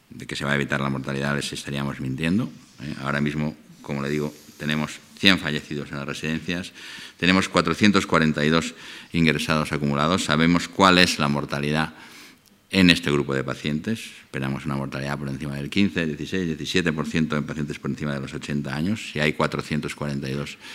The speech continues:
es fácil hacer la multiplicación, esto sucede, esto va a suceder, ¿eh? Pero, pero estamos tomando todas las medidas necesarias para evitar y, eh, para intentar disminuirlo. Quiero que la gente sepa una cosa también.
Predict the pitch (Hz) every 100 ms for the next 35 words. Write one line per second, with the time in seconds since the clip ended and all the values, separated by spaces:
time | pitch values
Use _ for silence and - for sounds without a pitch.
0 | - - - 82 - 73 - 65 - 71
1 | 69 67 69 67 69 80 80 - - -
2 | 76 - - 73 - 76 95 - - 71
3 | 65 67 73 76 71 - 69 - 71 80
4 | 113 _ _ _ - 65 - - - -
5 | - _ - 76 71 67 67 - 76 73
6 | 80 80 - 76 78 73 78 71 69 69
7 | 65 69 71 71 71 76 69 67 67 67
8 | 67 87 95 - 73 - _ 65 65 58
9 | 60 73 73 67 71 67 71 69 71 67
10 | - - - - - 113 120 110 101 104
11 | 107 110 101 92 85 - 110 104 90 78
12 | 92 98 -